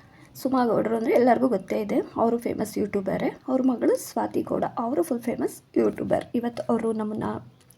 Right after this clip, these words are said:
ಅಗಲಿ ನಮ್ಮನ್ನ ಬಿಟ್ಟು ಹೋಗಿದ್ದಾರೆ. ಇದಂತೂ ತುಂಬಾನೇ ಬೇಜಾರಾಗ್ತಾ ಇದೆ. ಅವ್ರ ಕುಟುಂಬಕ್ಕಂತೂ ಅವ್ರ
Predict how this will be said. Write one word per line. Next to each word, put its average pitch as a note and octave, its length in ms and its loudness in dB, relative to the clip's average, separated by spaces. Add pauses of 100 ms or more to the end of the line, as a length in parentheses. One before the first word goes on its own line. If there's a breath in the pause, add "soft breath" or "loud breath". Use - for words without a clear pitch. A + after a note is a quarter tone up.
(240)
ಅಗಲಿ A#3 400 0 (420 loud breath)
ನಮ್ಮನ್ನ A3+ 240 2
ಬಿಟ್ಟು G#3 220 0
ಹೋಗಿದ್ದಾರೆ. G3 600 2 (280)
ಇದಂತೂ C4 320 4
ತುಂಬಾನೇ C4+ 460 4
ಬೇಜಾರಾಗ್ತಾ G#3+ 680 2
ಇದೆ. G3 200 0
ಅವ್ರ A3 220 -2
ಕುಟುಂಬಕ್ಕಂತೂ B3+ 920 2
ಅವ್ರ A3+ 320 -2